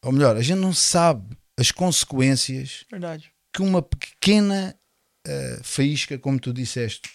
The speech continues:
Speaker 1: um pequeno faísca vai dar lugar,
Speaker 2: Verdade.
Speaker 1: epá, a uma série de acontecimentos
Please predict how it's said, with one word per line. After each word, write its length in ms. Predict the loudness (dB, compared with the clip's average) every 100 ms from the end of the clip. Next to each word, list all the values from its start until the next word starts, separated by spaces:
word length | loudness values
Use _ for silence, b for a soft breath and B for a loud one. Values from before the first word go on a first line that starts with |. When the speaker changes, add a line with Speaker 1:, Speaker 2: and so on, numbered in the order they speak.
| _ _
Speaker 1:
um 60 | -10
pequeno 480 | -6 -2 -2 -2 -6 -20 b b b
faísca 480 | -4 2 2 2 0
vai 200 | 0 0
dar 120 | 2
lugar, 460 | 2 2 4 4 4 -2
Speaker 2:
Verdade. 420 | -10 -14 -14 -16 -18
Speaker 1:
epá, 320 | -10 -8 -10 -4
a 80 |
uma 160 | -2 2
série 380 | 4 4 2 -2
de 60 |
acontecimentos 840 | -4 -4 -4 -2 -2 -2 -4 -8